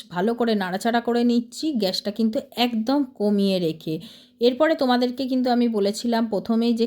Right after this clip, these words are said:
কালো জিরে দিয়ে কিন্তু আমি মাছটা করব। তো কালো জিরেটা আমি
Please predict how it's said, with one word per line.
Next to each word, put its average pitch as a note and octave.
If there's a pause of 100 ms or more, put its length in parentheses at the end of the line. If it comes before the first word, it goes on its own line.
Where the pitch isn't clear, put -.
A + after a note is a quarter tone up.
(100)
কালো F#3+
জিরে C4
দিয়ে A3
কিন্তু G#3
আমি A3
মাছটা F#3+
করব। E3 (600)
তো A3 (180)
কালো G3
জিরেটা G3+
আমি G#3+